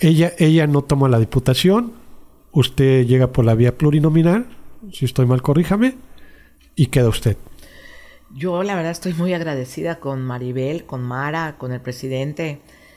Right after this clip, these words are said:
Speaker 2: El hecho de que Maribel haya valorado que era mejor continuar en el Senado, que, pues, desde luego es una posición mucho más importante, desde donde puedes influir más y interactuar más y hacer más cosas.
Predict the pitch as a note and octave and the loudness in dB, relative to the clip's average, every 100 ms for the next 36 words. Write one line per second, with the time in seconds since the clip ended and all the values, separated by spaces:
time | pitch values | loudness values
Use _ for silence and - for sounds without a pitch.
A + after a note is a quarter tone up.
0 | _ _ - D#3 D#3 F#3 F3 D#3+ C#3+ C#3 | _ _ -8 -6 -4 -6 -6 -6 -4 -4
1 | C#3+ D3+ D#3 D3+ D3+ C#3+ C#3 C#3 C#3 C3+ | -4 -4 -4 -4 -4 -4 -4 -4 -4 -8
2 | C3+ C#3 C#3 C#3+ C3 B2+ C#3 C3+ - C3 | -10 -10 -8 -8 -10 -6 -8 -6 -10 -10
3 | C#3 C3 C3+ C3 B2 C#3 C3 C3+ C#3+ C3+ | -8 -6 -6 -6 -8 -8 -6 -6 -6 -8
4 | B2+ B2+ B2 A#2 - - B2+ C3 C#3+ C#3 | -10 -10 -10 -12 -16 -16 -14 -12 -10 -6
5 | C#3+ D3+ D3 D3+ D3 C3 B2+ C#3 C#3+ C#3+ | -6 -6 -8 -10 -10 -14 -10 -10 -10 -12
6 | C3 C3 D3 C#3 - C3 C3+ C#3+ C3+ C3 | -12 -12 -14 -14 -12 -12 -10 -12 -12 -12
7 | C3+ C3 C3 C#3 C#3 C3+ - _ - - | -12 -12 -10 -10 -8 -10 -18 _ -20 -20
8 | - _ D#3 D#3 D#3 D3 D#3 D3+ C#3 C#3+ | -20 _ -10 -10 -6 -6 -6 -6 -6 -6
9 | C#3+ D3 C#3 C3+ - D3 D3 C3+ - C#3+ | -8 -10 -10 -10 -10 -10 -10 -12 -10 -8
10 | C#3+ C#3 C#3 C#3+ C#3+ C3 - _ _ _ | -6 -6 -6 -8 -14 -18 -20 _ _ _
11 | - - - _ _ _ _ _ - D3+ | -20 -20 -20 _ _ _ _ _ -14 -8
12 | G#3+ G3+ F#3+ - D#3 D#3+ - - | -4 -2 -4 -6 -8 -8 -12 -16